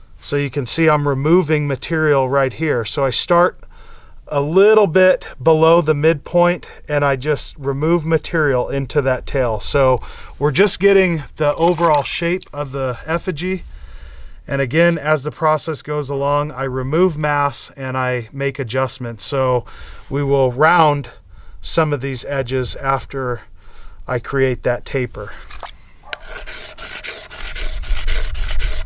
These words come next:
I have the tail tapered in, and on the surface you can see I have the etching of the original measurements. So I'm trying to follow those almost exact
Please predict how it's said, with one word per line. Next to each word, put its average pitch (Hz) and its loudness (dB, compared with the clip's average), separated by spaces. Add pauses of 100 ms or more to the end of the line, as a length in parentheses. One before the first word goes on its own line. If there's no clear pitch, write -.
(1500)
I 143 4
have 160 4
the 139 2
tail 160 4
tapered 156 0
in, 147 0 (260)
and 135 -2
on 151 2
the 139 -2
surface 185 0
you 147 -4
can 135 -4
see 139 -4 (540)
I 131 0
have 139 2
the 127 -4
etching 131 0 (100)
of 135 -6
the 135 -2
original 131 0
measurements. 127 -4 (480)
So - 0
I'm 131 4
trying 147 0
to 131 -4
follow 143 0
those 120 -6
almost 139 -4
exact 113 -4